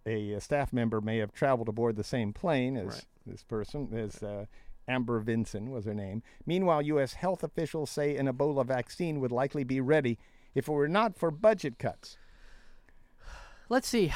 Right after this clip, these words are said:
Speaker 2: Who would be responsible for budget cuts to the United States federal go-, uh, budget over the last, uh, twenty, twenty-five years? Who would that be? If
Speaker 1: Well,
Speaker 2: you
Speaker 1: a
Speaker 2: were to
Speaker 1: lot of
Speaker 2: name
Speaker 1: people, but I would name George Bush as
Speaker 2: Well,
Speaker 1: primary.
Speaker 2: I'd say the
Speaker 1: I would, I
Speaker 2: Republican Party.
Speaker 1: I would, yeah, the
Speaker 2: Yeah.
Speaker 1: Republican
Speaker 2: And
Speaker 1: Party
Speaker 2: especially,
Speaker 1: mainly.
Speaker 2: mainly people in Congress who,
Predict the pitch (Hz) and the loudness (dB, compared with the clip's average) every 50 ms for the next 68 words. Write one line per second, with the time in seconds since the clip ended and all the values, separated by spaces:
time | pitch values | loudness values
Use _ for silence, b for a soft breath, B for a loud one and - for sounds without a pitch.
0 | - - - 311 330 359 - - 247 226 196 - - - 202 185 185 - - 160 | 0 2 4 6 6 6 6 4 2 2 2 0 0 0 2 2 0 0 -4 -8
1 | 147 - - 147 123 139 147 143 135 135 - - 147 127 - - - 131 127 131 | -8 -6 -8 -4 0 2 2 2 2 -2 -4 -2 -2 -4 -4 -4 -6 -4 -2 -2
2 | 131 131 123 - - 143 123 - - - 135 127 123 117 107 - - - - - | -2 -4 -4 -4 -4 -4 -4 -4 -2 -2 -2 0 -2 -4 -6 -10 -18 -10 -4 0
3 | 135 127 127 120 120 117 113 110 107 113 117 127 123 120 110 - 117 104 113 113 | 2 4 4 4 4 2 0 0 -2 -4 -2 0 0 0 0 -2 -4 -4 -4 -4
4 | 120 110 110 113 110 110 107 107 107 - - - 120 113 107 104 101 98 98 98 | -4 -4 -2 -2 0 0 0 -2 -4 -6 -8 -6 -6 -4 -4 -4 -4 -4 -6 -8
5 | - - - 143 123 113 107 104 - - - - 131 110 95 - 113 98 95 80 | -10 -12 -8 -6 -6 -6 -6 -8 -10 -16 -12 -8 -6 -6 -6 -6 -6 -6 -6 -6
6 | - 65 76 80 - - 165 170 147 123 131 117 98 - 90 90 - - - - | -8 -12 -14 -10 -6 -2 -2 0 0 0 0 -2 -2 -4 -10 -12 -12 -14 -18 -20
7 | - - - - - - - - - 233 214 233 247 247 240 220 170 151 127 127 | -20 -20 -20 -20 -20 -20 -4 2 4 6 6 6 6 6 6 6 6 6 6 6
8 | 143 127 117 - 147 170 180 190 202 214 208 196 185 208 175 160 147 135 120 123 | 4 6 6 6 6 6 8 8 8 8 8 8 6 4 4 4 4 4 4 6
9 | 151 143 131 110 - - 123 131 156 170 - 147 127 117 - - 143 123 120 117 | 6 6 6 4 4 4 4 4 4 2 0 -2 -4 0 4 6 6 6 6 6
10 | 113 113 110 117 - 202 214 196 185 170 156 156 - 175 - - - 110 - - | 4 4 4 6 6 6 6 4 4 4 4 4 4 2 2 0 -4 -6 -4 -2
11 | 120 104 98 90 87 85 95 190 202 185 180 202 214 160 143 - - 202 - 196 | -2 -2 -2 -2 -2 2 4 4 4 4 4 4 4 4 4 4 2 -2 -4 -4
12 | 170 - 185 180 175 185 165 156 147 170 165 160 180 170 165 220 240 156 175 190 | 0 2 2 2 2 0 0 2 4 4 4 4 4 2 4 4 4 6 6 6
13 | 196 202 190 160 127 110 101 92 180 208 247 240 214 190 170 - 185 175 - 156 | 6 6 4 4 2 2 2 4 4 6 6 6 6 4 4 4 0 0 0 -2
14 | 139 - - 160 147 143 127 123 - - 165 127 120 | -4 -2 0 0 0 0 -2 -4 -4 -4 -6 -6 -6